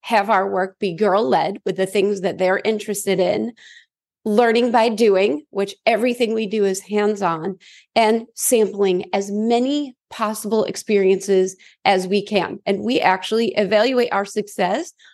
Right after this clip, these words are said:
on how many different things did a girl try throughout the course of her engagement with our work, um, because we're helping them find themselves faster. Some of us have to wait till we're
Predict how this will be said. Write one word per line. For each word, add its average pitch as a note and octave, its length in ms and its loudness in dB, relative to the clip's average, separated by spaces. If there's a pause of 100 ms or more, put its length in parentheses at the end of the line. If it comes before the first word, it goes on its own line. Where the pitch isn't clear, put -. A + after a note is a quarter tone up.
(140)
on G3+ 260 2 (220)
how B3 280 0
many B3+ 300 2
different G#3+ 400 -2
things G#3 300 2
did G#3 180 0
a F#3+ 60 2
girl F3 240 0
try F3 500 0 (340)
throughout F#3+ 380 2
the G3+ 80 -2
course F#3 380 -4
of F3+ 180 -2
her E3+ 400 0
engagement F3+ 560 2
with F3 160 -4
our D#3+ 180 0
work, - 360 -10 (480)
um, F#3+ 320 2
because A3+ 520 0 (680)
we're A3+ 160 0
helping A3+ 480 0
them C#4+ 160 0
find G3+ 400 0
themselves D4 680 -2 (260)
faster. - 760 -6 (420)
Some C4 280 2
of D4+ 160 2
us G#3 220 2
have G#3 220 0
to F#3 100 0
wait G3 320 2
till G3+ 200 0
we're F3 280 -2